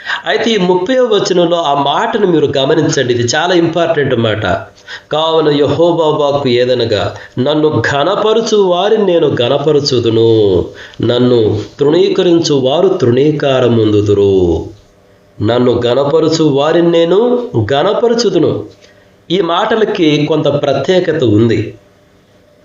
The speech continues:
ఆ ప్రత్యేకత ఏంటంటే, చూడండి, "నన్ను ఘనపరచు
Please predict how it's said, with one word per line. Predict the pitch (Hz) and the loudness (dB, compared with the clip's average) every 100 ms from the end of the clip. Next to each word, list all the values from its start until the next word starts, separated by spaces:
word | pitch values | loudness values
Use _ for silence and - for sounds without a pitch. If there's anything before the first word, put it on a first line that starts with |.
| - _ _ - | -20 _ _ -8
ఆ | 143 143 | -4 -2
ప్రత్యేకత | 147 143 147 208 202 196 160 | 0 0 0 2 2 0 0
ఏంటంటే, | 139 143 156 139 139 196 240 123 95 - - _ _ _ _ - 143 | 0 2 2 0 0 0 0 2 0 -4 -12 _ _ _ _ -4 0
చూడండి, | 127 101 - - | 0 0 -4 -2
"నన్ను | 110 123 151 170 170 | 0 2 2 2 0
ఘనపరచు | 131 127 156 165 175 185 185 190 190 - | 0 -2 -2 0 0 0 0 0 -2 -2